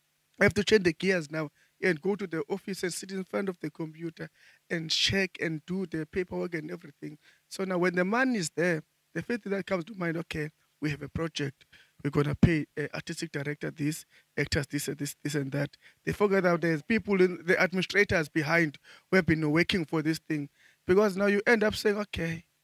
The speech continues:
is it worth now to, to just to be an arts manager now?" Because now, you know, if an artist say, "Okay, let's put it like it's a three point five that must get a week.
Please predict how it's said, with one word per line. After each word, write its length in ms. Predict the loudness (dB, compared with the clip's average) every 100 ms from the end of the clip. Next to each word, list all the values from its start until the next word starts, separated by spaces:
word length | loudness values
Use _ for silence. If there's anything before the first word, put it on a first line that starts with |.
| _ _ _ _ _ -8
is 140 | -2
it 120 | 0
worth 280 | 2 2 0
now 240 | -2 -2 -2
to, 320 | -6 -8 -8 -12 -8
to 140 | -8
just 260 | -4 -4 -4
to 80 | -6
be 120 | -6
an 100 | -2
arts 260 | -4 -4 -8
manager 500 | -4 -4 -4 -4 -6
now?" 180 | -6 -6
Because 400 | -6 -4 -6 -6
now, 180 | -10 -10 _ _
you 80 | 0
know, 100 | 2
if 120 | 2
an 120 | 2 2
artist 400 | 2 2 0 2
say, 160 | 4
"Okay, 380 | 2 0 -4 -6 _ _ _ 2
let's 180 | 2 4
put 180 | 2
it 200 | 2 0 -2
like 260 | -2 -2 -2
it's 160 | -10
a 100 | -8 -10
three 180 | -8
point 240 | 0 2 4
five 200 | 4 4
that 140 | 2
must 220 | 0 -2 -2
get 180 | -2
a 80 | -2
week. 300 | -2 -4 -8